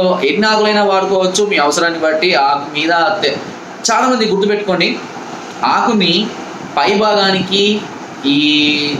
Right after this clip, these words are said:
నూనె రాసి కాపడం పెడతారు, పై భాగానికి కాదు, వెనక వేరులాగా ఉంటది కదా, ఆ భాగానికి పెట్టి ఆ భాగం శరీరానికి అంటే విధంగా పెట్టాలి. చాలా మంది ఇప్పుడు మన ఆకు తెంపిన తర్వాత పై భాగానికి రాసి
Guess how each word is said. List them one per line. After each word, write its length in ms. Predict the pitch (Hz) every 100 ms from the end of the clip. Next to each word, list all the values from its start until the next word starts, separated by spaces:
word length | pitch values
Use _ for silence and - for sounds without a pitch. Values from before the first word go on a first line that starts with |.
| 135
నూనె 220 | 156 175
రాసి 520 | 170 165 160 175 180 180
కాపడం 280 | 139 143 151
పెడతారు, 420 | 135 131 139 151 -
పై 120 | 131
భాగానికి 520 | 147 151 151 151 139 143
కాదు, 380 | 123 127 196 - - - 120 117
వెనక 300 | 131 139 180
వేరులాగా 760 | 185 - 147 175 185 180 170 165
ఉంటది 340 | 156 151 151
కదా, 160 | 147 175
ఆ 380 | 277 110 135 143
భాగానికి 440 | 143 135 135 131 185
పెట్టి 400 | 156 - 302 - - -
ఆ 220 | - 233 226
భాగం 300 | 180 208 254
శరీరానికి 520 | 180 180 185 180 170
అంటే 260 | 143 143 139
విధంగా 280 | 127 123 165
పెట్టాలి. 360 | 127 - - - - - -
చాలా 180 | 170 208
మంది 220 | 196 190
ఇప్పుడు 240 | 190 185 185
మన 200 | 175 165
ఆకు 300 | 156 180 185
తెంపిన 260 | 170 170
తర్వాత 280 | 170 170 165
పై 120 | 156
భాగానికి 420 | 165 165 165 160 156
రాసి 360 | 151 147 156